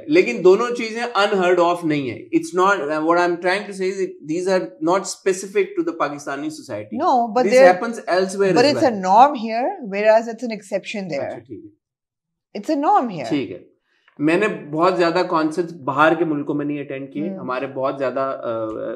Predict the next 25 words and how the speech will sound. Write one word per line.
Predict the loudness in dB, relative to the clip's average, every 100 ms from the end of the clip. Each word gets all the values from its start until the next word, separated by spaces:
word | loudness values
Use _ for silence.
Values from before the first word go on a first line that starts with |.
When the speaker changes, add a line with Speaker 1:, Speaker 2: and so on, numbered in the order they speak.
| -4
Speaker 1:
ऑडियंस | -4 -4 -8 -8 -10
मेंबर्स | -8 -6 -6
हैं, | -8
हमारी | -10 -10 -10
एक्सटेंडेड | -12 _ -10 -10 -10
फैमिली | -10 -10 -8
है, | -8 -6
ये |
लोग | -6 -6
बाहर | -4 -4
रहते | -4 -6 -10
हैं। | -12 _ _ _ 2
आप | 2 4
लोग | 0
बताएं, | 0 -2 -2 -2
जब | -2
आप | -2 -4
लोग, | -4 -6 -6 -8
अ, | -6
कॉन्सर्ट्स | -4 -6 -6 -12 -12 -10
अटेंड | -8 -8
करते | -8 -8
हैं | -10 -10
अमेरिका | -8 -8 -8 -8 -8
में | -8 -14